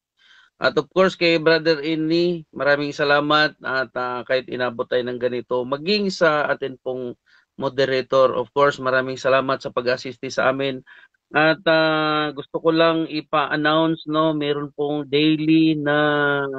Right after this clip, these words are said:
daily live mula sa alas sais media hanggang sa alas siete, isang oras po yan. From Monday to Saturday,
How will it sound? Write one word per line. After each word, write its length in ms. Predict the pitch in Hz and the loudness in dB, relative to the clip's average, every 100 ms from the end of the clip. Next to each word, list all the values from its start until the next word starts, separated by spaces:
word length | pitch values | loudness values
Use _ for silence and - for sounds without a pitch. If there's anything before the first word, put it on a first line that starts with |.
| 139 127 _ _ _ _ _ _ _ _ _ _ | -10 -14 _ _ _ _ _ _ _ _ _ _
daily 560 | 120 160 196 196 196 165 | 0 4 4 4 2 4
live 400 | 160 180 175 123 104 _ | 2 2 -2 -6 -20 _
mula 480 | - 131 143 151 147 | -18 -10 -4 -2 -2
sa 240 | - 135 143 | -2 -4 -2
alas 160 | 143 | -2
sais 320 | - 147 151 | 0 -2 -2
media 480 | 147 151 143 147 147 | -4 -4 0 2 2
hanggang 320 | 143 135 135 135 | 0 -2 -4 -2
sa 80 | 131 | -2
alas 240 | 135 135 | 0 -2
siete, 320 | - 139 131 143 | -2 -4 -2 -4
isang 240 | 127 143 131 | -4 -6 -6
oras 320 | 127 135 135 - | -2 -2 -2 -6
po 160 | 131 | -10
yan. 480 | 139 135 131 127 139 _ _ _ _ _ _ _ - | -2 0 -2 -6 -16 _ _ _ _ _ _ _ -2
From 320 | 147 156 156 156 151 151 151 147 143 135 131 _ _ - | 2 4 2 0 -2 -2 -4 -6 -8 -14 _ _ _ -10
Monday 720 | 139 151 160 156 160 160 156 | 0 0 2 2 2 2 0
to 240 | 156 151 147 | -6 -4 -4
Saturday, 880 | - 151 - 151 139 156 160 131 104 | 0 0 2 -2 2 2 2 0 -8